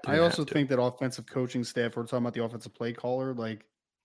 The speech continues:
Speaker 2: we do have to remember that Jared Parker's still very new to this, right? There's still evolution that needs to happen. I mean, and I think that evolution can happen. If you ask me vice versa, Scott, of, like,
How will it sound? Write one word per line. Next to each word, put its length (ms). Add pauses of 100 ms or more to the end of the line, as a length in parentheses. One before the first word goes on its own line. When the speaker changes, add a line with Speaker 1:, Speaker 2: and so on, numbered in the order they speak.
(140)
Speaker 2:
we 120
do 140
have 120
to 80
remember 260
that 140
Jared 300
Parker's 320
still 240
very 340
new 280
to 160
this, 340
right? 260
There's 180
still 160
evolution 680
that 140
needs 220
to 80
happen. 640
I 100
mean, 240
and 160
I 200 (120)
think 140
that 160
evolution 380
can 160
happen. 420 (340)
If 80
you 140
ask 100
me 100
vice 220
versa, 300
Scott, 260
of, 80
like, 320